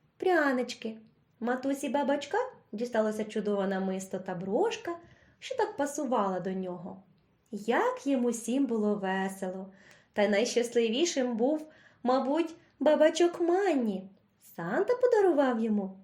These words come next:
іграшкову залізницю. А потім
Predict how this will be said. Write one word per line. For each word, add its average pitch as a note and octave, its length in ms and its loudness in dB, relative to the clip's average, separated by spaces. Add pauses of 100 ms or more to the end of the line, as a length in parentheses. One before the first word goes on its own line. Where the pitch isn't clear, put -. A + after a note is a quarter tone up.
іграшкову C4+ 920 2
залізницю. G3 840 -2 (440)
А F#3+ 140 -8
потім D4+ 440 4